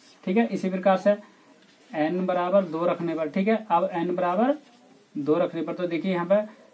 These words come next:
ए दो बराबर, यहाँ पे भी एन, ए ऐसा कब अच्छा दिया मैंने? एक एन के स्थान पर दो रख दिया और यहाँ पर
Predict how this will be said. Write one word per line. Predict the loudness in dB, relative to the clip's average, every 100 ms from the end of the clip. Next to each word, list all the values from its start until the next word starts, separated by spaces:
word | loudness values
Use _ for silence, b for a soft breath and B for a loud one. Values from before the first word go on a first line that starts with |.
| -20 -20 -20 -8
ए | -2 4 4 4 -2
दो | -4 0 4 2
बराबर, | 4 2 2 2
यहाँ | 0 2
पे | 2
भी | 0 -2
एन, | -4 -4 -4
ए | 4
ऐसा | 6 6 4
कब | 4
अच्छा | 4 4
दिया | 2 4
मैंने? | 2 0
एक | -6 -2
एन | 2 2 2
के | -2
स्थान | 0 -2
पर | 2
दो | 2
रख | 4
दिया | 0 -2 B B -8
और | -2
यहाँ |
पर | 0